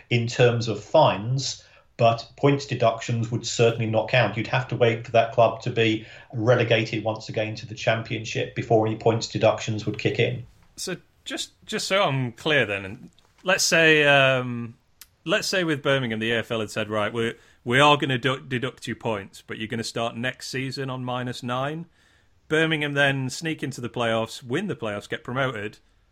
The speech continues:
Speaker 2: so they would not start the Premier League season on minus nine.
Speaker 1: That's correct, yes. Tho-, those, uh, tho-, those deductions are only applicable to the English Football League,
Speaker 2: Yeah.
Speaker 1: of which the E P L is not a member.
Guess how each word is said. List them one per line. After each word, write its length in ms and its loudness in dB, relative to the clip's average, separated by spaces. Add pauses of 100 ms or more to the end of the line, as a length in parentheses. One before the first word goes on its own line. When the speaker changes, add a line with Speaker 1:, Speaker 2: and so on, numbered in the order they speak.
(300)
Speaker 2:
so 180 -6
they 140 2
would 240 0
not 260 0
start 320 -2
the 60 -10
Premier 300 -2
League 180 -6
season 260 -6
on 100 -6
minus 280 -8
nine. 240 -10 (280)
Speaker 1:
That's 240 4
correct, 360 6
yes. 400 0 (720)
Tho-, 160 4
those, 500 4
uh, 440 4 (260)
tho-, 180 2
those 240 0
deductions 580 -2
are 280 4
only 380 4
applicable 720 2 (240)
to 140 -2
the 200 2
English 540 4
Football 420 4
League, 400 4 (300)
Speaker 2:
Yeah. 140 6
Speaker 1:
of 100 2
which 240 -6
the 180 0 (100)
E 100 4
P 220 4
L 420 6
is 180 -2
not 180 2
a 40 0
member. 380 0